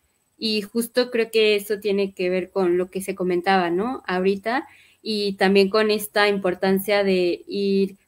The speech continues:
pues, generando, pues, comunicaciones, ¿no? Más amplias entre las iniciativas de servicios de análisis de sustancias que tien-, que están teniendo lugar en la región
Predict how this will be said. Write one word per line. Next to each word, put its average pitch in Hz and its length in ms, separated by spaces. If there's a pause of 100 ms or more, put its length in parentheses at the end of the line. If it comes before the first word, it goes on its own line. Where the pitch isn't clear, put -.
pues, 220 160
generando, 202 1000
pues, 190 200
comunicaciones, 202 1000
¿no? 226 260 (240)
Más 208 300
amplias 202 420
entre 180 640
las 185 440 (320)
iniciativas 226 1080
de 180 440 (120)
servicios 226 460
de 208 80
análisis 202 480
de 185 100
sustancias 202 500
que 190 160
tien-, 196 400
que 202 80
están 226 240
teniendo 226 360
lugar 196 460
en 202 120
la 180 140
región 214 460